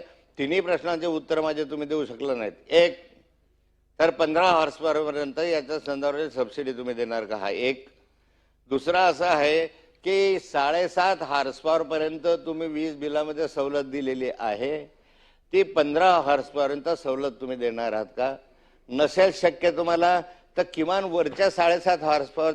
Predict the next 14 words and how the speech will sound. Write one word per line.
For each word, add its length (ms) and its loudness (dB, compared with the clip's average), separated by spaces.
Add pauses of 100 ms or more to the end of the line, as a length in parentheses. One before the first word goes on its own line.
तो 160 2
भरेल 360 2 (280)
आणि 200 -2
साडेसात 480 0
पर्यंत 320 -4
त्याला 320 -6
सबसिडी 500 -8
मिळेल 260 -4
अशी 200 -6
व्यवस्था 320 -4
आपण 220 -6
करणार 380 -6
आहात 180 -4 (120)
का? 180 -4